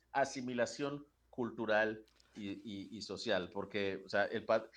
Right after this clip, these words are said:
en ese, en e-, y en ese sentido, te voy a decir una cosa, algo que me sorprende del Padrino, me sorprendió la primera vez que yo la vi hace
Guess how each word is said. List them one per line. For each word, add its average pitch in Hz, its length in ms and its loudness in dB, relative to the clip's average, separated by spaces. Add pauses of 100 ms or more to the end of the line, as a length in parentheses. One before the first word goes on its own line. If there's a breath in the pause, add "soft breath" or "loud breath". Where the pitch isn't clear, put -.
(180 loud breath)
en 127 140 2
ese, 202 300 0
en 147 120 4
e-, 220 140 2
y 147 120 0
en 180 120 2
ese 285 180 0
sentido, 156 680 0
te 127 60 -2
voy 156 120 2
a 160 40 6
decir 147 180 0
una 135 180 -4
cosa, 127 320 -2
algo 151 240 2
que 139 100 -4
me 123 140 -4
sorprende 131 540 0
del 110 160 0
Padrino, 107 420 0
me 107 120 -4
sorprendió 110 380 -2
la 123 100 0
primera 110 220 0
vez 110 120 0
que 104 120 -12
yo 104 60 -4
la 95 100 0
vi 104 200 -2
hace 98 280 0